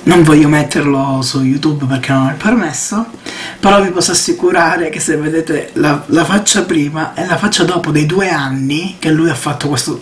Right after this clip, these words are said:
diciamo, trattamento, che consiste nel bollire un litro di acqua, un litro, un litro e mezzo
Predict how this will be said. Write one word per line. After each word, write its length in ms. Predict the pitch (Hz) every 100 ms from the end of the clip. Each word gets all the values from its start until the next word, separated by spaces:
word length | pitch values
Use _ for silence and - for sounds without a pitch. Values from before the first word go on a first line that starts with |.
| -
diciamo, 360 | 160 170 170
trattamento, 760 | 160 156 - 160 131 127 131 156
che 140 | 175
consiste 520 | 175 180 190 185 165
nel 500 | 147 135 127 147 190 202 - - - - -
bollire 840 | - 190 214 196 170 151 151 151 - -
un 140 | 165
litro 360 | 180 233 202 160
di 120 | 151
acqua, 640 | 131 120 - - 160 196 - - - - - -
un 160 | 139
litro, 320 | 143 156 156
un 80 | 143
litro 240 | 135 - 139
e 40 |
mezzo 680 | 147 135 127 127 135 156